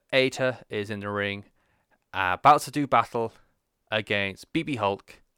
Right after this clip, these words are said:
and Shingo Takagi. Uh, this, that is the main event of night one. And Eita has been promoting a mystery partner, Partner X,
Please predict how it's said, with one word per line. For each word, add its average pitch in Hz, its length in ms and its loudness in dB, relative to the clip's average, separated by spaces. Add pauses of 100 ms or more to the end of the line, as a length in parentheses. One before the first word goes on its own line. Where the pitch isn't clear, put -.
(140)
and 107 180 -4
Shingo 95 520 -6
Takagi. - 680 -4 (680)
Uh, 85 140 -2
this, 95 220 -6
that - 220 -2
is 98 120 -12
the 104 120 -8
main 113 260 -6
event 101 300 -4
of 98 220 -6
night 92 240 -6
one. 87 240 -10 (600)
And 90 500 -6 (1120)
Eita 156 440 2
has 131 200 4
been 127 240 -6
promoting 117 580 -6
a 104 200 -2
mystery 156 460 -6
partner, 98 640 -2
Partner 180 480 0 (160)
X, - 540 -8